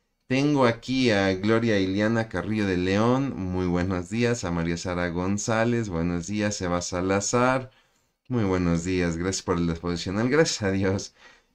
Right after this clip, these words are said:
Angie Pedraza, hermanita, qué gusto saludarle, me da mucho gusto saludarle. Eh, da gracias a Dios por mí. Muchas gracias, hermanita. Pues le pido, como siempre, sus oraciones.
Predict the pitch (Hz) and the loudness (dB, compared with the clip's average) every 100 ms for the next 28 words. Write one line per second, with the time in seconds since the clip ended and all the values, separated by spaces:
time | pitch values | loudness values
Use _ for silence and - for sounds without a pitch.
0 | - 117 147 151 123 107 101 101 98 95 | -6 -2 2 2 2 2 2 2 0 0
1 | 98 101 95 90 85 110 101 101 - 90 | 2 2 2 -2 -2 -4 -2 -4 -4 -6
2 | 85 78 80 78 80 87 101 104 101 - | -4 -2 -2 -2 -2 -2 0 0 -2 -4
3 | 87 90 90 85 85 98 110 117 123 131 | -6 -6 -8 -6 -4 2 4 6 4 0
4 | 123 - _ _ - 95 92 92 92 90 | -2 -12 _ _ -8 -2 0 0 0 0
5 | 90 90 90 90 87 - 87 90 85 85 | -2 0 -2 -2 -4 -4 -4 -4 -6 -6
6 | 85 92 113 127 127 98 92 87 87 87 | -6 -4 -2 0 0 0 0 0 -2 -4
7 | 82 82 85 85 - 92 92 95 107 95 | -2 -2 -2 -4 -6 -4 -4 -2 -2 -2
8 | 92 80 82 90 82 85 - 85 82 82 | -4 -6 -4 -4 -4 -6 -6 -4 -4 -4
9 | 95 104 107 107 | -2 -2 -2 -4